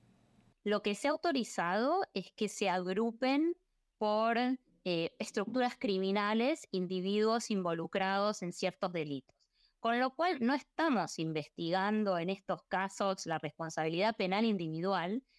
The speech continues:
sino de alguna manera la mera pertenencia a una organización criminal, y eso es lo que se estaría, eh, penalizando o sería la razón para enviarlos a prisión a criterio de una fiscalía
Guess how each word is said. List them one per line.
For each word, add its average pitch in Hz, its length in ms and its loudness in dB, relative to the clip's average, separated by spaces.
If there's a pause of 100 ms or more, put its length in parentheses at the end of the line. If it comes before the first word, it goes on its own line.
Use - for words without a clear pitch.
(120)
sino 240 240 0
de 320 120 4
alguna 262 280 2
manera 220 400 2
la 180 140 0
mera 233 300 2
pertenencia 202 1000 -2
a 180 120 -2
una 208 420 2
organización 165 680 -2
criminal, 185 720 0 (280)
y 220 180 2
eso 285 180 0
es 240 60 -4
lo 190 140 0
que 160 100 -2
se 160 140 -4
estaría, 185 800 -2 (340)
eh, 147 340 -2
penalizando 180 920 0
o 180 100 -4
sería 190 260 -2
la 190 140 0
razón 170 360 -2
para 185 160 -2
enviarlos 170 480 0
a 180 80 0
prisión 262 540 0 (240)
a 190 100 -4
criterio 285 500 2
de 190 120 4
una 220 240 2
fiscalía 254 880 0